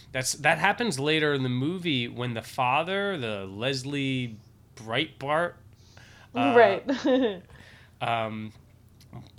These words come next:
Speaker 1: uh, what actually says that to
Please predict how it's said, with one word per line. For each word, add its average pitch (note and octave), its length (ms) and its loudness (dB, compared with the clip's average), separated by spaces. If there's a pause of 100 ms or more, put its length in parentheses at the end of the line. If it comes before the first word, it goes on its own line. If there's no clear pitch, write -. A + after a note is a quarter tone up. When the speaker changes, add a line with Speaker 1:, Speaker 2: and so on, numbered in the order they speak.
Speaker 1:
uh, G#2+ 400 -6 (160)
what B2 320 -6 (180)
actually B2+ 400 -2
says C3 500 -2
that A2+ 300 -2 (540)
to A#2+ 260 -4